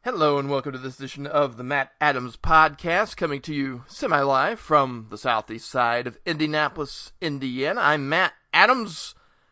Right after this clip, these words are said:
the titular hero of the Matt Adams Podcast. Special correspondent Ann Adams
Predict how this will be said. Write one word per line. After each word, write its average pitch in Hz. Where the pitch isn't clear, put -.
the 135
titular 156
hero 143
of 123
the 123
Matt 120
Adams 117
Podcast. 139
Special 202
correspondent 156
Ann 135
Adams 135